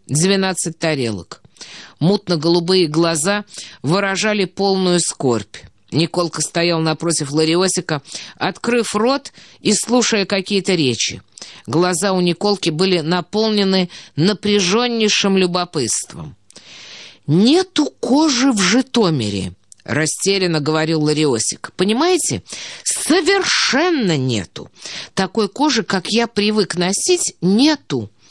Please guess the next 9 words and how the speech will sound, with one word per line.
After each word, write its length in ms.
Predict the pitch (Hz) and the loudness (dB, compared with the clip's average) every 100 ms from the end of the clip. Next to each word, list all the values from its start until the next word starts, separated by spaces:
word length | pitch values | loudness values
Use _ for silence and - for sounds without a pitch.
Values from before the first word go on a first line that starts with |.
| - - - | -18 -16 -10
Я 260 | - 135 220 | -2 0 0
кликнул 540 | - 208 269 - 190 165 | -2 -2 -2 0 0 0
клич 400 | 214 240 - - | 2 2 0 -2
сапожникам, 880 | 196 175 277 330 226 147 117 101 - - - | -2 -2 -2 -2 0 -2 -4 -6 -8 -10 -4
предлагая 600 | - 226 208 226 240 285 | 0 0 0 -2 0 0
какие 360 | - 220 - 277 | 0 -2 0 2
угодно 440 | 254 220 247 254 | 2 2 0 0
деньги, 380 | 220 233 180 147 | 2 2 2 2
но 300 | 151 247 254 | 2 0 -2